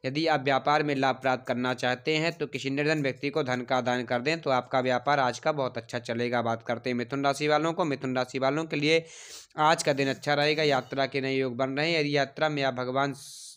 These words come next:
अच्छी करना चाहते हैं या ब-, अपने व्यापार को अच्छा बनाना चाहते हैं तो श्री भगवान सूर्य की आराधना करें, आपका दिन अच्छा होगा। कर्क राशि की बात करना चाहते हैं, कर्क राशि वालों के लिए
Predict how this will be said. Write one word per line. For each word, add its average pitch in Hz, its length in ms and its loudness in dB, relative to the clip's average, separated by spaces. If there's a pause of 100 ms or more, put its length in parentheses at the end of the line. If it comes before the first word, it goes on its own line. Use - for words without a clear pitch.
(160)
अच्छी 135 280 -6
करना 139 320 0
चाहते 127 400 0
हैं 160 160 0
या 156 140 2
ब-, 131 220 -4 (320)
अपने 135 260 0
व्यापार 131 440 2
को 156 100 -2
अच्छा 143 240 0
बनाना 131 300 0
चाहते 127 440 -2
हैं 151 200 -4
तो 156 100 -10
श्री 127 220 -6
भगवान 127 380 0
सूर्य 131 280 -6
की 147 120 -4
आराधना 127 360 0
करें, 143 240 -2
आपका 123 260 -4
दिन 127 160 -2
अच्छा 120 240 -4
होगा। 123 220 0
कर्क 117 220 -6
राशि 117 260 -2
की 123 80 -4
बात 120 200 -2
करना 120 200 -4
चाहते 131 320 -4
हैं, 160 80 -6
कर्क 131 200 -2
राशि 131 260 -2
वालों 139 260 -2
के 156 100 -8
लिए 160 260 0